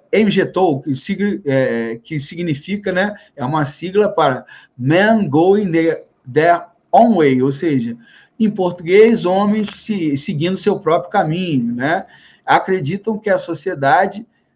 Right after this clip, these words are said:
deve romper com as mulheres porque, segundo eles, o feminismo tornou as mulheres perigosas. Ou seja, eles se sentem amedrontados pelas mulheres, né? Esse pessoal, Red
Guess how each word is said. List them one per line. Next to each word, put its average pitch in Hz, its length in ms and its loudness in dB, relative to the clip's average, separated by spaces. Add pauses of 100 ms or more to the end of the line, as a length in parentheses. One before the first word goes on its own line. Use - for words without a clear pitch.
deve 156 440 0
romper 196 600 0
com 180 80 -2
as 151 120 0
mulheres 139 500 0
porque, - 380 -8
segundo 147 480 -4
eles, 226 400 4 (260)
o 196 100 -6
feminismo 202 760 0
tornou 175 420 0
as 185 100 -2
mulheres 175 560 -4 (300)
perigosas. 151 1500 0 (340)
Ou 190 140 -2
seja, 147 480 -2 (340)
eles 226 400 4
se - 140 -8
sentem 214 760 -6 (600)
amedrontados 202 1080 2
pelas 170 300 -4
mulheres, 131 560 -2 (500)
né? 139 360 -6 (240)
Esse 170 240 2
pessoal, 147 540 0
Red 135 360 -2